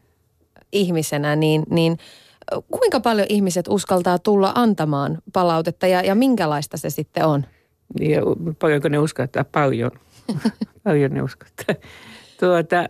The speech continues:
Speaker 2: suomalaiset on itse asiassa aika realisteja niin, että aivan valtaosa ihmisistä on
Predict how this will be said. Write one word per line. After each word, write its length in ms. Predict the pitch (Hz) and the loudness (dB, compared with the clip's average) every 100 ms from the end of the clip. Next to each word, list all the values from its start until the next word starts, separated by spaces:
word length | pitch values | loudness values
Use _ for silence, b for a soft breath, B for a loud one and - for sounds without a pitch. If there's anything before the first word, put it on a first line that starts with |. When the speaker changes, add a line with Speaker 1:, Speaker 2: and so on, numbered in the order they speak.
| - | -4
Speaker 2:
suomalaiset 720 | - 220 214 196 190 190 180 | 0 2 4 2 2 0 0
on 100 | 190 | 2
itse 260 | 196 - | 2 2
asiassa 360 | 160 160 156 170 | 0 0 -2 0
aika 200 | 160 156 | 0 0
realisteja 640 | 156 147 135 143 - 143 147 | 2 2 0 -2 -2 -2 0
niin, 180 | 147 | 0
että 220 | 139 139 156 | 0 -2 0
aivan 260 | 160 147 | 2 0
valtaosa 600 | 147 156 135 - - 151 | 0 0 0 -4 -6 -4
ihmisistä 540 | - 156 156 147 - | -4 -4 -4 -6 -2
on 60 | 151 | -2